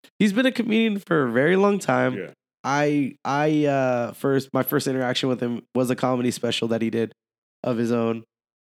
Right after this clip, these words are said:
Speaker 1: And then, uh, <laughs> randomly, this guy just got, like, catapulted into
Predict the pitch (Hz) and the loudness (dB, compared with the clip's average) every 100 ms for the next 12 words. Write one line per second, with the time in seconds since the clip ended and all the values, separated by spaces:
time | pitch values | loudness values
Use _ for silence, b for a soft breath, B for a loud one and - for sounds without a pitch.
0 | - 127 120 123 123 123 120 117 113 113 | -4 -2 2 2 2 2 2 2 2 2
1 | 110 107 - _ _ - 156 - _ 113 | 0 -4 -12 _ _ -2 -2 -2 _ -10
2 | 113 127 135 190 175 147 139 131 135 139 | 0 2 4 4 4 4 2 2 0 -2
3 | 139 139 135 - 127 - 123 110 - 131 | 0 0 0 -2 -4 -2 -4 -4 -2 -2
4 | 127 135 - 127 123 110 - 123 104 - | 0 0 0 0 0 -2 -4 -6 -6 -2
5 | 123 117 110 104 | 2 2 0 -2